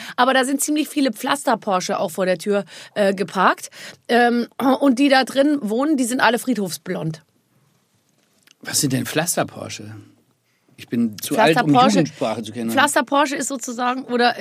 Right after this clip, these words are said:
Speaker 1: ist sowas, was, was, was kein echter Porsche ist, sondern was man vor sich her schiebt.
Speaker 2: Oh mein Gott.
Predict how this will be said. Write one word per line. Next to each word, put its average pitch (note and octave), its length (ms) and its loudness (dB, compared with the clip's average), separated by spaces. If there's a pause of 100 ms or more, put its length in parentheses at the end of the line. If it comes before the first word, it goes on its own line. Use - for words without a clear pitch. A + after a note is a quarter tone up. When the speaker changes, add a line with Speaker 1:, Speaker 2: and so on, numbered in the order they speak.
(120)
Speaker 1:
ist - 140 -4
sowas, B3+ 300 2
was, A#3+ 240 2
was, A#3 320 0
was A#3 140 2
kein B3 200 0
echter C4 260 0
Porsche C4 260 2
ist, B3 120 -4
sondern A#3+ 280 0
was A#3 140 0
man A#3 100 0
vor A#3 140 0
sich G#3+ 160 -8
her G#3+ 100 4
schiebt. E3 340 -10 (1800)
Speaker 2:
Oh - 80 -20
mein - 120 -20
Gott. - 300 -20